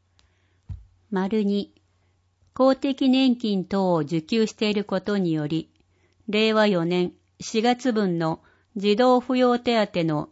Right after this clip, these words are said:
支給を受けていない方、要申請。丸三、新型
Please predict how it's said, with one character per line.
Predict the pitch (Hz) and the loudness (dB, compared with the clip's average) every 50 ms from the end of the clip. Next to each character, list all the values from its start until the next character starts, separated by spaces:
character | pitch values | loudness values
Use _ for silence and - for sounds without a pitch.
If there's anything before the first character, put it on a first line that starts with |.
| _ _ - | _ _ -20
支 | - - - - | -18 -18 -18 -10
給 | - 226 220 214 208 | -6 -4 -2 0 0
を | 202 196 196 196 196 - - _ _ | 0 0 0 0 -2 -4 -12 _ _
受 | - 220 226 220 - 196 180 | -2 -2 -2 0 -2 -4 -4
け | - | -4
て | 170 156 | -4 -4
い | 165 165 | -2 -2
な | 170 165 170 | -2 -2 -4
い | 165 | -6
方、 | - - 165 156 _ 165 151 147 - _ _ _ _ _ _ _ _ _ _ _ _ _ _ _ _ _ _ _ _ | -6 -8 -10 -8 _ -8 -8 -8 -8 _ _ _ _ _ _ _ _ _ _ _ _ _ _ _ _ _ _ _ _
要 | - 220 220 214 196 | -2 -2 0 0 -2
申 | - - - 180 170 170 | -4 -6 -4 -4 -4 -4
請。 | 156 - - - 165 165 160 - _ _ _ _ _ _ _ _ _ _ _ _ _ _ | -4 -8 -6 -6 -4 -4 -6 -8 _ _ _ _ _ _ _ _ _ _ _ _ _ _
丸 | - 220 214 220 233 220 | -4 -2 0 0 -2 -4
三、 | - - 214 214 208 202 - _ _ _ _ _ _ _ _ _ _ _ _ | -2 -4 -2 -2 -2 -4 -8 _ _ _ _ _ _ _ _ _ _ _ _
新 | - - 269 262 262 254 247 | -8 -4 0 0 2 2 2
型 | 247 240 247 - 240 233 226 - - | 0 -2 -2 0 0 0 0 0 -4